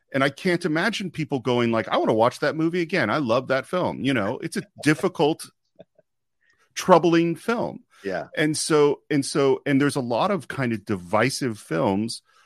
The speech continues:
Speaker 1: on the Best Picture list. You know,
Speaker 2: Yeah.
Speaker 1: there, you know, West Side Story is gonna get some votes, even
Speaker 2: Mm-hmm.
Speaker 1: though it's probably not gonna win because it was so unsuccessful. Belfast is gonna get some votes because
Speaker 2: Yeah.
Speaker 1: it's, you know, like, a lot of these movies are gonna get a bunch of votes, which means that there is not gonna be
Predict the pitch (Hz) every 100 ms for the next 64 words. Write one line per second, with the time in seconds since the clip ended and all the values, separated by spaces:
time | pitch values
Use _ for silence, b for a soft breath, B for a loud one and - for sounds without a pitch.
0 | b - 107 123 123 120 127 - 175 127
1 | 87 73 - - - 120 107 104 - 147
2 | 131 160 156 175 95 214 - 233 - 202
3 | 180 113 98 110 - 107 - - - -
4 | - b b 139 165 226 113 110 - 123
5 | 117 117 117 113 127 170 196 110 101 107
6 | 107 104 - 107 104 - 113 - 120 165
7 | 185 - 65 b b b - 143 214 -
8 | 131 104 110 - 123 107 123 - 139 127
9 | 175 - - 117 - 110 110 - 139 131
10 | 127 - 135 143 131 156 247 214 151 190
11 | 170 127 120 120 110 131 131 117 110 101
12 | - - - - b - 120 120 208 165
13 | 123 - 113 - 117 113 110 117 165 -
14 | 120 107 98 95 98